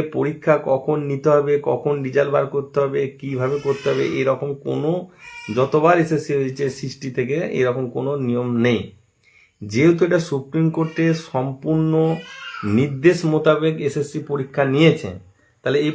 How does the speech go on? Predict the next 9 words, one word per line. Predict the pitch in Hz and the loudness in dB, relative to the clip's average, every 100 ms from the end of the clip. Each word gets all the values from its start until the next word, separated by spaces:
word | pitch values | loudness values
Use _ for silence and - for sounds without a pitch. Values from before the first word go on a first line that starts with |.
| - | -2
পরীক্ষা | 143 165 165 170 165 - | 0 0 0 0 0 -2
পূর্ণাঙ্গ | 143 156 160 160 156 143 120 | -2 0 2 2 2 2 2
হকটা | 123 135 - 147 | 0 0 -2 0
হচ্ছে | 139 135 165 165 | 0 0 -4 2
চাকরি | 131 127 120 | 0 2 0
হারাদের | 110 90 90 92 - _ _ _ _ | 0 0 -4 -14 -20 _ _ _ _
পূর্ণাঙ্গ। | 151 147 123 107 113 - _ _ _ - | -2 0 -2 -4 -8 -16 _ _ _ -4
তাহলে | 131 147 - | 0 0 0
সেই | 139 151 | -2 2